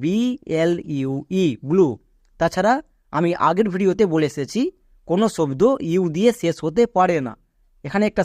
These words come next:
সাইলেন্ট লেটার ই দিতে হয়। চলো কিছু হোমওয়ার্ক দিয়ে দিই, যেমন ক্লু, এর জন্য উচ্চারণ কি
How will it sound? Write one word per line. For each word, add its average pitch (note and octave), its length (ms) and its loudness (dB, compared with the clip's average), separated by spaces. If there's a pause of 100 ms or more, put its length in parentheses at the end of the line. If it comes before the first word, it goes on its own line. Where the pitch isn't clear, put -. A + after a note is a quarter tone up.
সাইলেন্ট F#3+ 420 4
লেটার G#3 220 2 (180)
ই - 20 2 (200)
দিতে G3 280 2
হয়। A#2+ 160 -4 (680)
চলো C4 160 4 (100)
কিছু A#3 180 0 (200)
হোমওয়ার্ক G3+ 440 2
দিয়ে C#3 160 -2
দিই, A#2 120 -10 (460)
যেমন G#3 240 2 (180)
ক্লু, A3 180 4 (640)
এর E3 120 0
জন্য G#3+ 120 2 (100)
উচ্চারণ G#3 360 0
কি G#3+ 60 0